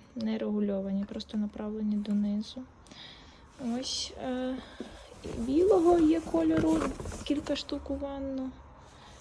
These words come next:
і чорного. Зараз розпакую і подивимось. Ідуть вони без лампочки, ось такі. В нас, е, ідентичні зараз на балконі, а також, в, м,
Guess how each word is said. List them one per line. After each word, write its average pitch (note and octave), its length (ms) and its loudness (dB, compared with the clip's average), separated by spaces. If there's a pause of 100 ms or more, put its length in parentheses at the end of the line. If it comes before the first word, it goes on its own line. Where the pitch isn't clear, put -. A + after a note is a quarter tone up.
(200)
і D#4+ 160 -8
чорного. G#3 600 -2 (120)
Зараз A#3+ 260 -8
розпакую C4 480 -4
і A#3+ 40 -4
подивимось. G3 800 -8 (840)
Ідуть B3 280 4
вони A3+ 200 2
без A#3+ 280 2
лампочки, G#3+ 760 2
ось B3+ 140 2
такі. B3 460 -4
В B3+ 80 -2
нас, C#4+ 420 4
е, A3+ 320 4
ідентичні A#3+ 840 4
зараз G#3+ 440 0
на B3+ 100 2
балконі, A#3 720 4 (720)
а A#3 100 0
також, A3+ 580 2
в, G3+ 160 2 (300)
м, G#3 480 6